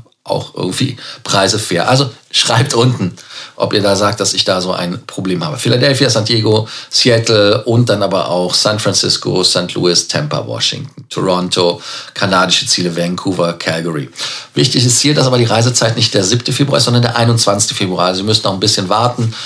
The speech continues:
Heißt also, wir haben heute den achten. In vierzehn Tagen geht's dann, etwas weniger geht's los. Ja, ganz wichtig an dieser Stelle, danke, dass ihr heute wieder dabei wart bei Frequent Traveler T V Takeoff. In der heutigen Ausgabe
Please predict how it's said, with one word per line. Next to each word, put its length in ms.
Heißt 180
also, 140
wir 80
haben 140
heute 220
den 220
achten. 540
In 100
vierzehn 320
Tagen 280
geht's 240
dann, 280
etwas 340
weniger 260
geht's 340
los. 640
Ja, 360
ganz 260
wichtig 340
an 80
dieser 200
Stelle, 300
danke, 340
dass 160
ihr 100
heute 180
wieder 140
dabei 340
wart 140
bei 100
Frequent 400
Traveler 320
T 240
V 80
Takeoff. 480
In 80
der 120
heutigen 500
Ausgabe 920